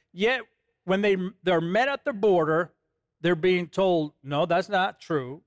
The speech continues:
Well, you told us. We saw American News."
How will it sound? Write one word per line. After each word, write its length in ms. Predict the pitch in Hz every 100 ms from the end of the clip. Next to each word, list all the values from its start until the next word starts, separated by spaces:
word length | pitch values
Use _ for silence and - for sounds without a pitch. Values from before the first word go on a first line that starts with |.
| -
Well, 140 | 165
you 160 | 156 208
told 360 | - 214 277
us. 180 | 185 196
We 120 | 170
saw 180 | 175 208
American 480 | 196 208 214 - 196
News." 540 | 208 262 208 208 -